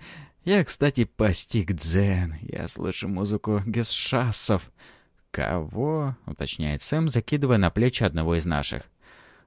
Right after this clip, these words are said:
«Газообразная форма разумной жизни», сообщает Чтрес. «Тоже легенда и миф?» спрашиваю я идущего рядом Онка,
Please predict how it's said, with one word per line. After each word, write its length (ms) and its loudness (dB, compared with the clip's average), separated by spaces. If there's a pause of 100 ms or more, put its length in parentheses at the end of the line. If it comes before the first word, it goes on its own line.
«Газообразная 1120 2
форма 560 -2
разумной 460 -4
жизни», 500 -8
сообщает 800 -2
Чтрес. 560 -6 (640)
«Тоже 340 0
легенда 560 2
и 120 4
миф?» 440 -4 (100)
спрашиваю 560 -2
я 320 2
идущего 520 -2
рядом 340 2
Онка, 400 -2